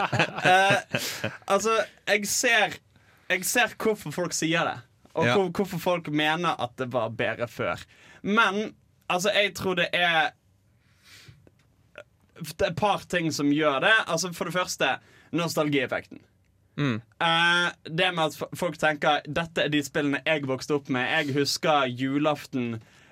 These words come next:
Speaker 2: eh, nitten nitti, eh, når det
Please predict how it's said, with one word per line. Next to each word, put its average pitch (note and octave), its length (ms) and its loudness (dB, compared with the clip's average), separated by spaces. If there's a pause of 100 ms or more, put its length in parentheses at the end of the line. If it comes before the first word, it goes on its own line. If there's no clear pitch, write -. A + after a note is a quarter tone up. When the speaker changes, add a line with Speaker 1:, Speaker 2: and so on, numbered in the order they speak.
(140)
Speaker 2:
eh, C#3+ 500 2
nitten D3 540 -2
nitti, C#3 480 -2
eh, C#3 1040 0
når D#3+ 300 4
det D#3 200 4